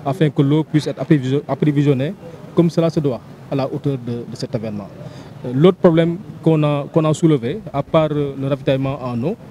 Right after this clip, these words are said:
c'est le problème de l'approvisionnement des, des médicaments. Euh, le sous-préfet des, des Almadies,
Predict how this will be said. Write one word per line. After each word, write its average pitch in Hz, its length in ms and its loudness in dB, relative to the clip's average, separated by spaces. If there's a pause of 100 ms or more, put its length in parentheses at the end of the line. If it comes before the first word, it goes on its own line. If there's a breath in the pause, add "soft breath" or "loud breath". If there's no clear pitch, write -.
(640)
c'est 147 260 0
le 143 80 0
problème 151 340 0
de 131 80 -2
l'approvisionnement 131 720 -2
des, 113 240 -6 (140)
des 117 100 -6
médicaments. 110 460 -8 (640 loud breath)
Euh, 123 280 -6
le 131 80 -2
sous-préfet 151 440 0
des, 131 280 0
des 127 200 -2
Almadies, 123 360 -2